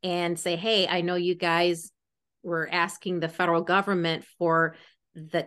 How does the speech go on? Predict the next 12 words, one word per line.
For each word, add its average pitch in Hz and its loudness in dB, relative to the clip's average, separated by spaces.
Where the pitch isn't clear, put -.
coverage 196 0
of 170 -2
my 160 0
bills, 156 0
and 170 0
they're 165 2
saying 165 -2
they 165 0
don't 160 -2
have 220 0
any 185 -2
more." 147 -2